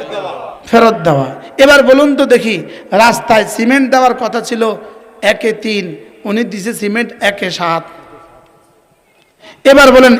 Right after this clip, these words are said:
এই টাকাটা উনি এই ষোলো কোটি মানুষকে কবে ফেরত দিবে?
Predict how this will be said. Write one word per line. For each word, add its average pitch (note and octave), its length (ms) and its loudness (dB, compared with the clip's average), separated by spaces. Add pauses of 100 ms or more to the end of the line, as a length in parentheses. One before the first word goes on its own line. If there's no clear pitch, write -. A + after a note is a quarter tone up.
এই D#4 260 6
টাকাটা B3 460 2
উনি A#3+ 380 2 (280)
এই A3 140 0
ষোলো A3 300 -2
কোটি A#3 240 -2
মানুষকে A3+ 480 -4
কবে G#3+ 260 0
ফেরত A3+ 300 -2
দিবে? D3+ 240 -12